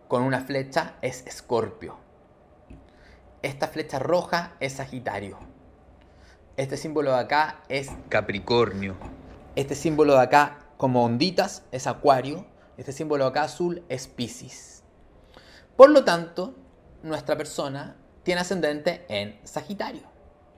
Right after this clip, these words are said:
Y ahora, ¿este símbolo planetario cuál es? Muy fácil, bajan acá y van a ver que está en la lista de los planetas. Si ustedes se fijan, este de acá es Neptuno. Tan sencillo como esto. Entonces, para la investigación, esta persona tiene ascendente en Sagitario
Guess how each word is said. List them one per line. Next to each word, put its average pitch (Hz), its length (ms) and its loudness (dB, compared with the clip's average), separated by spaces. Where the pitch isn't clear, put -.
Y 131 60 2
ahora, 170 280 6
¿este - 200 -4
símbolo 180 380 2
planetario 170 480 0
cuál 190 200 2
es? 269 320 -6
Muy 175 160 0
fácil, 175 520 -4
bajan 123 360 -4
acá 107 380 -4
y 127 60 -2
van 135 100 4
a 135 40 4
ver 160 120 4
que - 60 -10
está - 140 -2
en 160 40 4
la 147 60 6
lista 156 240 0
de 170 40 2
los 160 100 0
planetas. 135 600 -8
Si - 60 -20
ustedes 170 180 -4
se 170 80 -6
fijan, 180 420 -6
este - 240 -10
de 190 60 0
acá 180 420 -4
es 220 220 -10
Neptuno. 233 580 -8
Tan 208 120 0
sencillo 185 400 -4
como 139 220 -4
esto. - 280 -18
Entonces, - 260 -12
para 131 140 2
la 131 80 0
investigación, 131 920 -4
esta 143 240 -2
persona 180 300 -6
tiene 170 160 -4
ascendente 151 440 -8
en 147 100 -8
Sagitario 214 680 -2